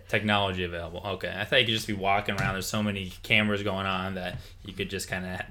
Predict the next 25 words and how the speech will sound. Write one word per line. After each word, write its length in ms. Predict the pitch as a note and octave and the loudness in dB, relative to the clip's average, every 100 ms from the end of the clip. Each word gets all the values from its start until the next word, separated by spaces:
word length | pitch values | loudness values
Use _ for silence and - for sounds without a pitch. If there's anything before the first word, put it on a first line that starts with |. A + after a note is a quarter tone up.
| G#2 | -4
be 100 | G2 | -4
your 200 | F#2 F#2 | -2 -2
own 160 | F#2 F#2 | -4 -4
show 280 | - F#2 | -4 -2
that 160 | F2+ F2 | -4 -6
someone 300 | - F#2 F2+ | -8 -8 -8
could 160 | F2+ F2 | -8 -8
watch, 460 | E2+ E2+ - - - | -8 -8 -8 -8 -4
just 200 | F2 - | -6 -6
if 120 | E2+ | -8
they 120 | F2 | -6
were 80 | F2 | -6
able 160 | F2+ E2+ | -6 -8
to 80 | F2+ | -10
piece 260 | - G2+ | -8 -8
together 380 | - F2+ F2 F2 - | -8 -6 -4 -4 -4
all 160 | G#2 | -2
the 80 | F#2+ | -2
clips 360 | F2+ - F#2 - | -4 -6 -6 -4
from 200 | G2 F#2 | -4 -4
all 140 | F#2+ | -4
the 60 | F#2 | -4
different 340 | F#2 - F2+ | -6 -8 -10
cameras 380 | - F#2+ F2+ F2+ | -6 -4 -4 -6
around. 320 | F2 F2 F2 | -6 -8 -10